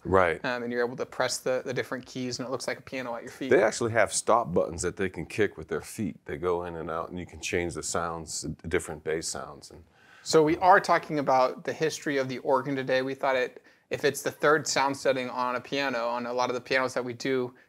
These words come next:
Speaker 2: go and, uh, and check out. We've done the electric pianos in
Speaker 1: Oh,
Speaker 2: the
Speaker 1: we
Speaker 2: past.
Speaker 1: talked about Rhodes and clavinets and Whirlies to death. We
Speaker 2: And
Speaker 1: really
Speaker 2: so
Speaker 1: don't talk much about organs.
Speaker 2: And so we actually found a really cool piece of artwork here at the store.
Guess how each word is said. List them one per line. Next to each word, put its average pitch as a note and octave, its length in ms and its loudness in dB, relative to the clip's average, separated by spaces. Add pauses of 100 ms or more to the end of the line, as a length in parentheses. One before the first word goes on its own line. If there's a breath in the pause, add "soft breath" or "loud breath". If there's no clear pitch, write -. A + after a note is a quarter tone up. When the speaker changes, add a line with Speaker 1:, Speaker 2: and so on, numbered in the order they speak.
(140 soft breath)
Speaker 2:
go C3 240 6
and, A#2+ 260 -8
uh, A#2+ 200 -6
and B2+ 140 -12
check C3+ 220 2
out. C3+ 140 4
We've C3 120 -4
done C#3+ 160 0
the C3 80 0
electric B2+ 380 0
pianos C3 300 -4
in - 40 8
Speaker 1:
Oh, C3+ 80 10
Speaker 2:
the B2 60 6
Speaker 1:
we C#3 60 8
Speaker 2:
past. C3+ 320 6
Speaker 1:
talked A2+ 80 -2
about G#2 260 2
Rhodes A#2 400 0
and G2 100 -2
clavinets G#2+ 720 -2
and G2 80 -4
Whirlies G#2 420 2
to F#2 120 -8
death. G#2 400 2
We G2+ 100 0
Speaker 2:
And G#2 120 0
Speaker 1:
really A#2+ 120 2
Speaker 2:
so C3+ 140 4
Speaker 1:
don't C3 140 0
talk A#2 260 0
much G2 220 -8
about E2 220 0
organs. E2 180 0
Speaker 2:
And C#3 80 0
so D#3 120 4
we D#3+ 140 4
actually F#3+ 300 4
found D3 340 4
a C3 40 2
really C#3+ 300 -2
cool D3 200 -4
piece C#3+ 280 -8
of B2+ 80 -8
artwork B2 480 -2
here C3+ 200 -4
at B2+ 80 -10
the C3+ 80 -4
store. B2 500 -2